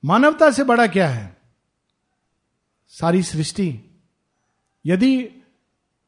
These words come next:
सारी सृष्टि का हित इसमें है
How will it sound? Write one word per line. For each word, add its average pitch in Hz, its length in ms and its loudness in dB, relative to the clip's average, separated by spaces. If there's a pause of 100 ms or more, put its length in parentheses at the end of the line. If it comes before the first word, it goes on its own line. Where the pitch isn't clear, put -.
(400)
सारी 262 400 0
सृष्टि 269 400 -4
का 262 120 0
हित 320 360 2
इसमें 254 440 2
है 151 380 -2